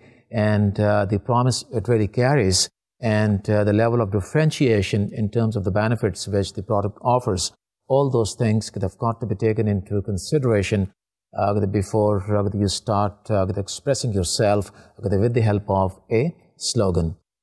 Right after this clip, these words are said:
So if the slogan is, uh, effective, communication is effective, and, uh, the service really stands, uh, differentiated, uh, very well, um, positioned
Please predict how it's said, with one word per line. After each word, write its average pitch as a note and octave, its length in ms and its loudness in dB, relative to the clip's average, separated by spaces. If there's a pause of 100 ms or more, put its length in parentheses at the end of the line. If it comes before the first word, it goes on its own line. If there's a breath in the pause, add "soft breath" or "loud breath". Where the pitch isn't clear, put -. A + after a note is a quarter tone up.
(200)
So C3+ 380 2
if B2+ 240 -2
the A#2+ 80 -2
slogan D3 600 2 (100)
is, A#2 440 2
uh, G#2+ 120 2
effective, A2 800 -2
communication A2+ 640 0
is D3 180 -2
effective, D3 580 -2
and, G2+ 400 0
uh, G2+ 40 -2
the G2 160 -2
service A#2+ 440 0
really A2+ 160 0
stands, A2+ 680 0 (380)
uh, G#2+ 300 2
differentiated, A2+ 880 2 (240 loud breath)
uh, G#2+ 140 0
very B2+ 340 2
well, A#2 460 4
um, G#2+ 340 0 (160)
positioned A#2+ 600 2